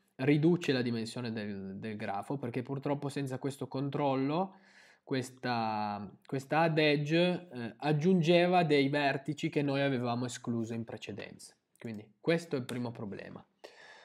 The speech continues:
ma immagino che non sia solamente questo. Quindi controlliamo bene qui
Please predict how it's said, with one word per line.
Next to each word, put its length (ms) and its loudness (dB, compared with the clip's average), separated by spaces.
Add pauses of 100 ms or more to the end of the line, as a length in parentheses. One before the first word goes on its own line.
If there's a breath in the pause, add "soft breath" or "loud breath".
(140 loud breath)
ma 120 -2
immagino 460 0
che 100 -6
non 200 -4
sia 280 -4
solamente 560 -6
questo. 540 -10 (1080 loud breath)
Quindi 340 -6
controlliamo 1040 -2
bene 540 -6
qui 420 -4